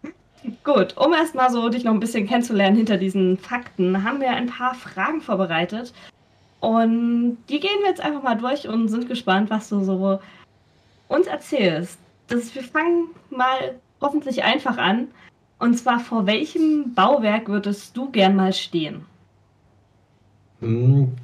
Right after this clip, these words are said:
Speaker 2: gar nicht mal so eine leichte Frage. Hm, ich interessiere mich wirklich viel für Bauwerke überall auf der Welt. Aber ich glaube, wenn ich mich festlegen wollen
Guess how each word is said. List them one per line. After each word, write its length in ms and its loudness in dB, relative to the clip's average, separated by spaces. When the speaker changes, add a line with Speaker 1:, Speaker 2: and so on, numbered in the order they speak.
Speaker 2:
gar 200 2
nicht 180 4
mal 260 6
so 240 0
eine 140 6
leichte 340 4
Frage. 800 0
Hm, 500 -2
ich 80 -10
interessiere 500 0
mich 200 2
wirklich 340 -4
viel 220 -4
für 100 -8
Bauwerke 580 -2
überall 420 0
auf 120 -4
der 160 0
Welt. 300 0
Aber 160 0
ich 120 2
glaube, 260 2
wenn 100 4
ich 80 2
mich 200 0
festlegen 1400 4
wollen 680 -2